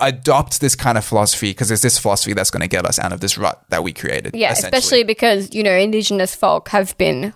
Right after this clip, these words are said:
Speaker 2: looking after their lands for, like, millennia.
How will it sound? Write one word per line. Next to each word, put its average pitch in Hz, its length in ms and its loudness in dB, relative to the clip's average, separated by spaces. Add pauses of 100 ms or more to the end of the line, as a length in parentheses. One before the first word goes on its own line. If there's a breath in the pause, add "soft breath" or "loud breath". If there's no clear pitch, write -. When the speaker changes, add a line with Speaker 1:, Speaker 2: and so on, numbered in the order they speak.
Speaker 2:
looking 214 300 2
after 175 320 0
their 175 160 6
lands 175 420 0
for, 190 160 4
like, 175 380 0
millennia. 165 580 2